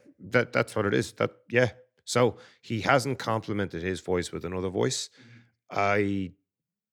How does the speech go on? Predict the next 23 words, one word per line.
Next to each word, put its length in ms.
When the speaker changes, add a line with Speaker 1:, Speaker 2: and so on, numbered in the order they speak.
Speaker 1:
then 420
I 80
don't 360
know 540
whose 200
job 460
that 220
was 220
to 100
do. 160
And 100
this 120
goes 180
back 180
to 80
the 60
head 180
coach 280
or 40
the 60
director 360
of 80
rugby. 260